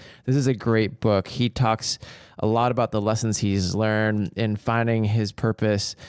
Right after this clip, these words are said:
and creating Pencils of Promise, the organization. It's a great story.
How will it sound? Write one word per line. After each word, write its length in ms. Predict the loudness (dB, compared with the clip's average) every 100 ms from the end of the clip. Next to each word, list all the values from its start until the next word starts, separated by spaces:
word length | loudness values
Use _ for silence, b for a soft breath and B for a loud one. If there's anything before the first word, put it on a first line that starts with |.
| B B _
and 680 | -2 0 2 2 2 0 -2 -4
creating 540 | 0 2 4 2 0 -4
Pencils 380 | -2 -2 0 0
of 80 | 0
Promise, 480 | 0 2 2 2 0
the 280 | -2 0 0
organization. 1000 | 0 0 0 2 2 0 0 0 -4 -8 _ _ _ _ _
It's 100 | -4
a 60 | -2
great 300 | 2 0 0
story. 580 | 0 2 4 2 2